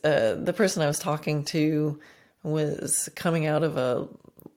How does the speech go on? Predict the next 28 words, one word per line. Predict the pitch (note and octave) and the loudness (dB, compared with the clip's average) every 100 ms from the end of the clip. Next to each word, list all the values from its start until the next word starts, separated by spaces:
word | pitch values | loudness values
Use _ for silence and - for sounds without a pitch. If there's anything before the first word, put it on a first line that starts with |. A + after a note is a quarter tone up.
| - | -10
you | C3 | -6
know, | G2+ | -4
winter | A2+ G3 A3+ A3 F#3+ F3+ E3+ | 2 4 6 4 2 2 2
and | C#3 C3+ D3 | 0 -2 -4
it's | - | -2
muddy. | F#3 G#3 G#3 G3+ F#3+ E3+ | 2 6 6 4 2 2
And | D3+ D3 | 0 -2
she's | - C#3+ | -6 -8
like, | - C#3+ - | -6 -6 -4
"Oh, | - F3 C#3+ | -2 -2 -4
I | C#3+ | -8
just | - - | -8 -8
can't, | - D3 - - _ _ _ _ _ - - - - | -6 -6 -8 -12 _ _ _ _ _ -20 -16 -12 -6
I | |
know | D#3 E3 F3+ | -4 -2 -2
I | F3+ | -2
wanna | F3 F#3 E3 | -2 0 0
do | F#3+ | 0
stuff | F#3+ F3 | 0 0
with | F3+ F3+ | 0 -2
my | E3 | 0
horses, | G3 G3+ E3+ F#3 | 0 0 -2 -4
but | G#3 | -2
I | D3+ | -4
just | D#3 D3+ | -4 -8
can't | - F3 D#3+ | -6 -6 -4
seem | - D#3+ E3+ | -4 -4 -4
to | D#3 C3+ | -4 -4